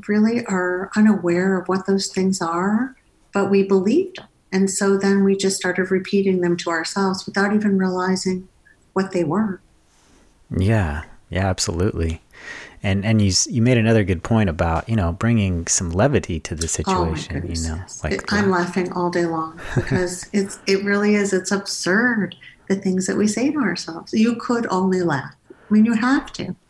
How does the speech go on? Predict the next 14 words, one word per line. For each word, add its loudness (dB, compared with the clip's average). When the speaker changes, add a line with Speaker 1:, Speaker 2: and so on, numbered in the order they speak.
Speaker 2:
<laughs> -2
Speaker 1:
So. 0
<laughs> -2
Speaker 2:
Yeah, 4
that's 2
true. 2
Y-, -4
if 2
I 8
think 2
about 2
what 6
I've 2
s-, 0